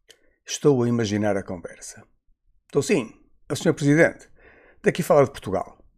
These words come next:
Mesmo na pontinha da Europa. Olhe, o senhor não vai com a cara da nossa gente,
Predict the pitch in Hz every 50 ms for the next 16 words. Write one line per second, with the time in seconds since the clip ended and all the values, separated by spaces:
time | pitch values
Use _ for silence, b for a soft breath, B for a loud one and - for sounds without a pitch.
0 | _ _ _ _ - - 156 180 202 196 151 143 156 - - - 156 151 - -
1 | 151 135 123 - 165 165 135 117 123 117 107 104 101 - - - - _ - _
2 | _ _ _ _ _ _ _ _ _ - - 117 95 - - - _ _ _ _
3 | B B B B B B B B B B B 214 - - - 208 220 214 196 185
4 | 156 165 165 156 - 151 120 - 135 127 123 123 127 120 117 110 - 156 147 120
5 | 104 101 98 87 - - -